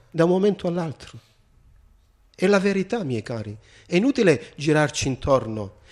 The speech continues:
È inutile, come alcuni dicono: "Ma dai, parliamo di altro. Parliamo della vita e ora viviamo." Ma sempre là pensi. Ma non è una questione che pensi sempre alla morte, ma è una realtà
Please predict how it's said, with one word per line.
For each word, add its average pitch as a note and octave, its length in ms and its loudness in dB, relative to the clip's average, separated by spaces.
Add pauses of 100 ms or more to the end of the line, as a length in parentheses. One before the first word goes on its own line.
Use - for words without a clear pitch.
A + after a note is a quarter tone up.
(120)
È - 80 -6
inutile, G3+ 460 4
come D#3+ 220 2
alcuni E3+ 460 2
dicono: D#3 380 2 (240)
"Ma A#3+ 140 2
dai, G3 340 6
parliamo F#3 420 4
di C#3+ 160 0
altro. B2 680 0 (380)
Parliamo C4+ 340 0
della G3 200 6
vita E3+ 260 4
e D3+ 40 6
ora F3 180 6
viviamo." C#3 760 0 (600)
Ma - 240 -6
sempre A#3+ 380 -2
là G3+ 240 4
pensi. D#3 600 -2 (600)
Ma F3+ 120 -2
non B3+ 200 0
è D#4 40 0
una E3+ 240 2
questione C#3+ 480 -2 (160)
che C#3+ 140 -4
pensi D#3+ 320 -2
sempre C#3 280 -2
alla A#2+ 160 -2
morte, A2+ 520 -6 (240)
ma D#3 140 4
è E3+ 60 2
una F3 260 6
realtà D3 840 2